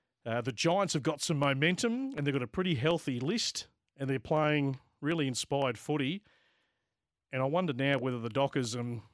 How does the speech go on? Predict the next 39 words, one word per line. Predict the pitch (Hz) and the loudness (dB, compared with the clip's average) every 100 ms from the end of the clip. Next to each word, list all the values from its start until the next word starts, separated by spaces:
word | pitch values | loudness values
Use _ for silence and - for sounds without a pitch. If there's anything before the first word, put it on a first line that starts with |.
| _ _ | _ _
the | 117 | -12
Gold | 104 123 120 | -6 -4 -4
Coast | 127 110 - | -4 -4 -6
are | 101 | -8
just | - 135 127 - | -4 -4 -4 -6
about | 117 98 - | -6 -6 -4
shot. | - 123 98 - - _ _ _ _ _ _ _ - | -4 -4 -8 -14 -20 _ _ _ _ _ _ _ -16
I | |
feel | - - 233 | -8 -2 0
like | 196 | 2
I | 151 | 0
just | 147 - | -2 -2
can't | - 175 - | 2 2 0
totally | - 156 151 135 | 0 2 2 -2
rule | 127 151 143 | 0 2 2
out | 131 - | 0 -2
Sydney, | - 175 175 240 262 _ _ _ _ _ _ _ _ _ _ | -2 0 0 -2 -2 _ _ _ _ _ _ _ _ _ _
who, | 135 135 131 131 127 117 - _ _ _ _ _ _ - | -2 0 0 0 -2 -4 -10 _ _ _ _ _ _ -8
you | 143 | -2
know, | 143 151 | 2 2
I | 120 | 0
still | - 180 165 | 0 2 2
think | 165 135 | 0 2
are, | 139 143 143 | 0 0 -2
are | |
somewhere | 147 - 160 160 147 | -2 -2 0 2 0
in | 135 | 0
the | |
mix. | 131 175 - | 0 0 0
They're | 143 | 0
not, | 165 - _ _ | -2 -4 _ _
they've | 135 117 | -12 -12
had | 85 | -16
a | |
great | - 107 104 | -12 -10 -8
year. | 107 120 120 | -8 -6 -4
They're | |
not | 120 - | -6 -8
playing, | 131 123 120 | -4 -4 -4